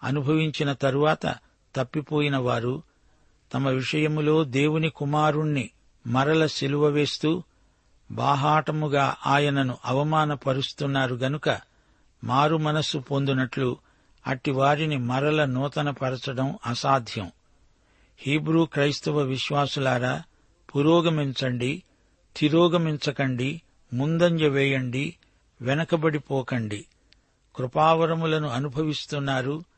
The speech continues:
ఆనందిస్తున్నారు. ఈ అనుభవం మీకుంది. ఈ విశ్వాస పథం నుంచి మీరు ఎట్టి పరిస్థితుల్లోనూ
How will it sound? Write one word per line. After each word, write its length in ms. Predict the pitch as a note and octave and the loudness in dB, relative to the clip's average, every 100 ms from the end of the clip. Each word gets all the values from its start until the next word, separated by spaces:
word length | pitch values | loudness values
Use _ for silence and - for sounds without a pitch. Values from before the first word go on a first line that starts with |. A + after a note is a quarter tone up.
| _ - | _ -6
ఆనందిస్తున్నారు. 1080 | B2 D3+ E3 D#3+ C#3+ - - B2+ A#2+ G#2 - - _ _ _ _ _ - | 0 0 0 -2 -4 -6 -6 -4 -4 -4 -8 -16 _ _ _ _ _ -4
ఈ 140 | C#3 | 0
అనుభవం 580 | C#3 C3 D#3 D3+ E3 D#3+ | 0 0 -2 0 0 0
మీకుంది. 600 | C#3+ C3 C3+ C#3 C3 G2 _ _ _ _ _ _ | -4 -4 -6 -6 -6 -8 _ _ _ _ _ _
ఈ 140 | B2+ C#3 | 0 0
విశ్వాస 580 | B2 - D#3+ E3 D#3+ | 0 -2 0 2 2
పథం 440 | D3 D3+ C3 D3+ D#3+ | -2 -2 -2 0 0
నుంచి 420 | D#3 C#3+ D3 A2+ - _ _ | 0 -2 -2 -4 -8 _ _
మీరు 240 | C3 D3 C3+ | -2 0 0
ఎట్టి 360 | A#2+ C3+ F3 | -2 -2 -2
పరిస్థితుల్లోనూ 1120 | D3+ D#3 D#3 - - D#3+ E3 D3+ C#3+ C#3+ D3 | 0 0 0 -2 -4 0 2 4 4 2 0